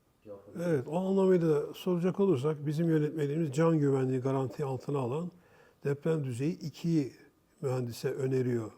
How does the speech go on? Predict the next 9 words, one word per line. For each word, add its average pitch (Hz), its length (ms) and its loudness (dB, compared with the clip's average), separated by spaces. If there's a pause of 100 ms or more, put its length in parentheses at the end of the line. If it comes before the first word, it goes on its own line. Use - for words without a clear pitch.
Önermiyor. 135 640 -4
Yani 127 140 -8
bunu 131 360 -4 (420)
amir 135 360 0
hükmünde 123 720 -6 (480)
uygulaması 139 560 -2
için 110 300 -6
istiyor 120 460 -6
ondan. 92 180 -16